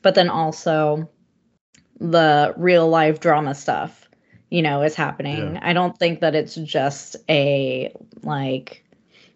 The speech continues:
Speaker 1: and maybe I'm wrong, but I don't think it's supposed to just be, like, her inner demons or whatever, and we're just
Speaker 2: Yeah.
Speaker 1: seeing it play out in a horror movie.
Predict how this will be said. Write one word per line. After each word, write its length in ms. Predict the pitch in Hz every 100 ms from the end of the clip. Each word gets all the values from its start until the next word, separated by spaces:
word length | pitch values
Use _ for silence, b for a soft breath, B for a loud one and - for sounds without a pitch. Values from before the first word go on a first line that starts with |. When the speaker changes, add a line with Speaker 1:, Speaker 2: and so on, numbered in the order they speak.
| -
Speaker 1:
and 100 | 185
maybe 240 | 180 170
I'm 100 | 143
wrong, 280 | 151 120 151
but 160 | 170 -
I 100 | 180
don't 180 | 180
think 140 | 175 170
it's 140 | 160
supposed 240 | - 160 170
to 100 | 156 - -
just 360 | 151 135 - -
be, 160 | 160
like, 420 | 156 151 151 151 - -
her 200 | - 165
inner 260 | 170 156 151
demons 600 | 147 139 135 135 151 165
or 140 | 143
whatever, 540 | 143 143 139 143 139
and 140 | 139 139
we're 120 | 143
just 180 | 143 135
Speaker 2:
Yeah. 40 | 110
Speaker 1:
seeing 140 | 143
it 120 | 143
play 200 | - 147
out 180 | 139 -
in 100 | 147
a 80 | 139
horror 260 | 151 143
movie. 440 | 147 - - -